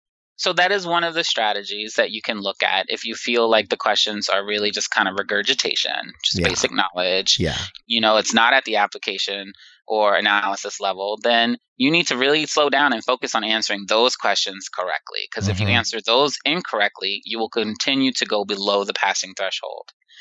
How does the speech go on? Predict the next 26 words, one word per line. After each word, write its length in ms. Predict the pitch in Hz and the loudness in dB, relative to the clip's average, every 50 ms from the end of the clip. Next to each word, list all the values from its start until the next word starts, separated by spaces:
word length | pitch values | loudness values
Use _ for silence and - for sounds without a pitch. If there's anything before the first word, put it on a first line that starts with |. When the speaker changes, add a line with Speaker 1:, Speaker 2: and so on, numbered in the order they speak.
| - - - - - - - | -20 -18 -16 -18 -10 -4 0
Speaker 1:
But 100 | - 123 | 0 0
if 120 | 117 - | 0 0
you 80 | 131 127 | -4 -2
answer 360 | - 135 131 160 170 - 180 160 | 2 2 2 2 2 0 -2 -2
those 260 | 139 135 127 117 - | -2 -2 -2 -2 -4
correctly, 720 | - - 117 107 110 123 131 - - 113 101 101 101 101 - | -8 -10 -4 0 2 2 2 2 -2 -8 -8 -8 -6 -4 -4
then 120 | 110 113 | -4 -2
it 140 | 117 90 76 | -4 -4 -4
will 180 | 110 110 101 | -4 -4 -4
put 340 | 98 - - 151 143 - - | -4 -4 -6 -4 -2 -2 -2
you 120 | - 110 - | -4 -4 -8
either 280 | - 113 107 101 95 - - - | -10 -10 -8 -6 -8 -8 -6 -4
at 220 | 107 117 131 139 - - | -2 0 0 0 0 -2
or 120 | 120 120 | -2 -2
above 260 | 127 120 117 117 117 113 | -2 0 0 -2 -2 -2
the 80 | 117 | -4
passing 380 | - - 107 101 - - 107 107 | -4 -2 -2 -2 -4 -8 -10 -10
threshold 520 | - - 98 95 - - 98 95 98 - - | -8 -6 -6 -4 -4 -4 -6 -6 -8 -10 -12
for 220 | - - - 120 | -6 0 2 2
an 100 | 117 120 - | 4 4 4
opportunity 720 | 127 123 117 - 117 - - - 240 254 220 147 107 104 107 | 4 4 4 2 -2 -4 -2 0 0 0 0 0 -2 -6 -8
for 180 | - - 107 | -8 -8 -6
the 80 | - 104 | -4 -2
higher 280 | 101 - 107 95 92 92 | 0 0 2 0 0 -2
level 220 | 85 78 87 - - | -4 -6 -8 -10 -8
questions, 600 | - - 87 - - - 60 53 - - - - | -8 -6 -2 -2 -2 -2 -4 -8 -14 -20 -20 -20